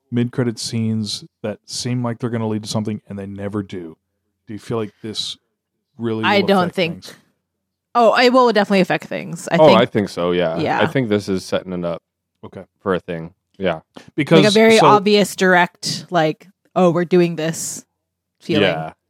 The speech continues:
Speaker 1: Okay. Power Ranger crossover confirmed right here on Movie Pub.
Speaker 2: <laughs>
Speaker 1: Um,
Speaker 3: Yeah. Uh-huh.
Speaker 1: so
Speaker 3: And the Powerpuff Girls.
Speaker 1: Oh, sick, dude.
Speaker 3: Oh,
Speaker 1: Um,
Speaker 3: man, I forgot I wasn't gonna
Speaker 1: Oh,
Speaker 3: spoil.
Speaker 1: dude. What's in the trailers? <laughs> Um, so, uh,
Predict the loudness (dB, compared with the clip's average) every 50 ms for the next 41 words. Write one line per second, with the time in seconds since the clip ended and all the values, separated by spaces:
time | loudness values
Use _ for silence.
0 | _ _ _ _ _ -20 -20 -18 -20 -20 -20 -14 -6 -4 -2 0 0 0 -2 -4
1 | -4 -6 -8 -6 -6 -8 -8 -8 -8 -10 -12 -12 -14 -16 -16 -18 -20 -20 -20 -20
2 | -20 -20 _ _ _ _ _ -20 -20 -20 -20 -20 -20 _ _ _ -12 -10 -10 -6
3 | -4 -4 -4 -4 -6 -8 -8 -8 -10 -8 -10 -10 -8 -8 -10 -10 -10 -12 -10 -4
4 | 2 4 6 6 6 6 4 0 -2 -2 -4 -6 -8 -4 -2 -2 0 2 2 2
5 | 2 0 -4 _ -6 0 4 6 6 8 8 6 6 4 0 2 4 4 4 4
6 | 2 0 -4 -4 -4 -6 -8 -8 -8 -8 -10 -12 -14 -12 -2 2 4 6 6 8
7 | 6 6 6 4 4 2 0 -2 -6 -8 -10 -12 -12 -14 -14 -18 -18 -20 -20 -20
8 | _ _ _ _ -20 -20 -20 -20 -20 -20 -20 -6 2 4 6 6 6 6 6 6
9 | 4 4 2 0 -4 -4 -2 0 2 2 2 4 2 2 0 0 0 -2 0 0
10 | 0 0 0 0 0 2 2 2 2 2 0 0 -2 -6 _ _ _ _ _ _
11 | _ -20 -20 -20 -12 -8 0 4 4 6 6 6 4 4 2 0 -2 -2 -2 -2
12 | -4 -6 -8 _ _ _ -20 -20 -20 _ -2 2 4 6 6 6 6 4 2 0
13 | 2 6 8 8 10 8 8 6 4 0 0 -2 -2 -2 -2 -6